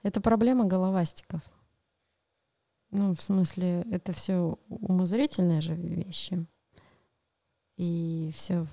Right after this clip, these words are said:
в сфере, скажем так, верхних чакр. Вот я просто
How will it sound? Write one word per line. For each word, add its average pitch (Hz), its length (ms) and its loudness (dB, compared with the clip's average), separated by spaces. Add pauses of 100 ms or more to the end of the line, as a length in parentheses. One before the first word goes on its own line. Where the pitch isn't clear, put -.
(480)
в - 60 -10
сфере, 165 600 0
скажем 165 340 -4
так, 160 180 -8 (100)
верхних 170 480 -4
чакр. - 420 -8 (1200)
Вот 180 140 -4
я 202 160 4
просто 165 680 -2